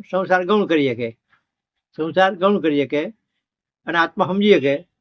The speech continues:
અને ભગવાન જોડીએ કે અને સંસાર ગૌણ કરીએ કે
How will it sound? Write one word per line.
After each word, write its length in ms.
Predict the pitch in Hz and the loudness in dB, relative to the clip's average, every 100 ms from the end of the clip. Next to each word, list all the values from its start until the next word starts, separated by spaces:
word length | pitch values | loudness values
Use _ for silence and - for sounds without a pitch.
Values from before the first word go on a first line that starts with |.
| _ _ _ _ _ _ _ | _ _ _ _ _ _ _
અને 120 | 160 | -8
ભગવાન 360 | 143 147 180 185 | -4 0 0 0
જોડીએ 360 | 175 202 170 117 | 2 4 4 2
કે 140 | 117 - _ _ _ _ _ _ _ _ _ _ _ _ _ _ _ _ - | -6 -12 _ _ _ _ _ _ _ _ _ _ _ _ _ _ _ _ -16
અને 80 | 143 | -8
સંસાર 400 | 185 185 185 185 | -6 0 0 2
ગૌણ 200 | 214 170 | 2 2
કરીએ 260 | 151 135 | 0 0
કે 120 | 123 | -2